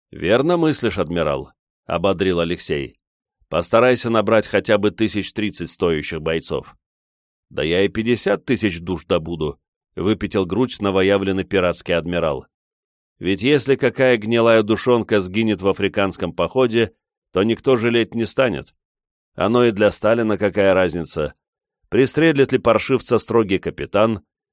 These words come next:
или неумеха сдохнет в перестрелке с колонистами,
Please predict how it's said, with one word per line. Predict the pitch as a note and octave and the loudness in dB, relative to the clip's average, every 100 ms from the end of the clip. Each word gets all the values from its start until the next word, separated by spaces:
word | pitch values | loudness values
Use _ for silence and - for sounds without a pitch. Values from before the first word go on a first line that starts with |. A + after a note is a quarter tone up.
| _ | _
или | - C#3 C#3+ | 2 4 4
неумеха | C#3+ C#3 D3 C3+ A#2+ | 4 4 2 2 0
сдохнет | G2 C3 - A#2+ | 2 2 2 -4
в | - | 0
перестрелке | A2 G#2 - B2 A2+ A2+ | 0 0 2 0 0 -6
с | - | -2
колонистами, | E2+ E2 G2+ - G#2+ G2 F#2 | 0 0 0 -2 -2 0 -2